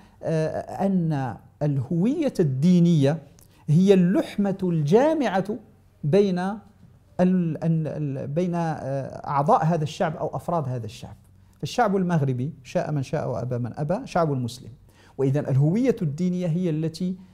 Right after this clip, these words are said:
آه، آه، تجمع، آه، بين هؤلاء الأفراد،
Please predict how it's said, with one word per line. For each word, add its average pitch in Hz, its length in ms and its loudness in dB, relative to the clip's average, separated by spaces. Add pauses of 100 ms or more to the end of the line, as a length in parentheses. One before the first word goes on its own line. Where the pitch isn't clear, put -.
(240)
آه، 139 720 -2
آه، 131 140 -8
تجمع، 160 600 2 (720)
آه، 131 200 0
بين 156 340 2
هؤلاء 139 560 0
الأفراد، 151 520 -2